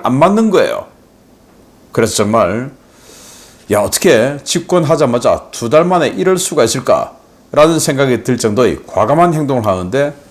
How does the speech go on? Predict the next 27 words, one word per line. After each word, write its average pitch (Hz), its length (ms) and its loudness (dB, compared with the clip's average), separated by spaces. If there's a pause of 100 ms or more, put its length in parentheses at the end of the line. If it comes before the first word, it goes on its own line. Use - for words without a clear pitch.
(160)
보겠습니다. 107 800 0
첫 233 180 -2
번째입니다. 107 460 -6 (1000)
보수는 123 500 2
부패로 156 400 2
망하고 107 540 -2
진보는 123 560 -2
분열로 139 480 2
망한다는 101 640 -2
정치 120 420 -2
격언이 110 380 0
있지만, 92 580 -8 (380)
우리나라에서는 127 800 2
그 139 100 -2
말이 123 400 0
통하지 120 380 0
않는 98 200 -2
것 107 120 -2
같습니다. 78 540 -6 (720)
한국 156 440 0
우파 156 320 2
정치권은 120 680 -4
분열과 127 540 2
갈등으로 131 580 0
붕괴되고 107 500 0
있지만, 92 500 -6 (220)
좌파들은 123 640 0